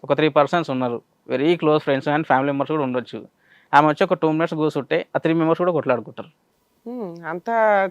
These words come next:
Speaker 2: తెలివిగలదన్నమాట.
Speaker 1: అంటే మాట్లాడేది ఏదో క్లారిటీ ఆమెకు కూడా ఉండదు. But ఏంటంటే ఆమె చెప్పే మాట నవ్వుతాడు, నిజం అని నమ్మేస్తాడు.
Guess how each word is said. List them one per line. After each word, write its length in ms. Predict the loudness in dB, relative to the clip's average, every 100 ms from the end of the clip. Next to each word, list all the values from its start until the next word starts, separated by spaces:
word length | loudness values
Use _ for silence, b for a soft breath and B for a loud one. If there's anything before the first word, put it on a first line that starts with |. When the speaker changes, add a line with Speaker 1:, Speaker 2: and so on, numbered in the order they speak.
| -2
Speaker 2:
తెలివిగలదన్నమాట. 720 | -2 0 0 0 -2 -6 -8 -6
Speaker 1:
అంటే 360 | 2 4 2 _ _ _ 2
మాట్లాడేది 480 | 4 6 8 6 4
ఏదో 160 | 2
క్లారిటీ 380 | 4 6 8 6
ఆమెకు 220 | 6 4
కూడా 140 | 2 2
ఉండదు. 280 | 0 -2 -6 b b b 0
But 160 | 4 4
ఏంటంటే 560 | 4 4 2 0 -2 _ 4
ఆమె 220 | 6 4
చెప్పే 200 | 4 4
మాట 200 | 4 4
నవ్వుతాడు, 460 | 4 0 2 2
నిజం 300 | 2 4 4
అని 80 | 4
నమ్మేస్తాడు. 460 | 0 -2 -8 -12